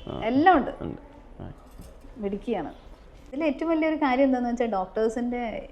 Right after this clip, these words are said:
Speaker 2: ഏത് സമയത്ത് അവല-, അവർ അവൈലബിൾ ആണ്. നമുക്ക് ട്വൻറ്റി ഫോർ ബൈ സെവൻ എന്ന് പറയുമല്ലോ.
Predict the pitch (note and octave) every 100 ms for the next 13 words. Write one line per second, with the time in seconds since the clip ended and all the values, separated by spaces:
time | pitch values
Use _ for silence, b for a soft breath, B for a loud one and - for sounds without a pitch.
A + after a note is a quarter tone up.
0 | - G3+ G#3+ A#3+ C#4 A#3+ A#3 A3+ G#3 G3
1 | F#3 F#3 F#3+ G3 F3+ F3+ F#3+ G3+ G3+ D#3+
2 | C3+ F#3 F3+ G3 - F3+ F#3 A3 A#3 A3
3 | G#3+ - G#3 G#3 F#3+ E3 D#3+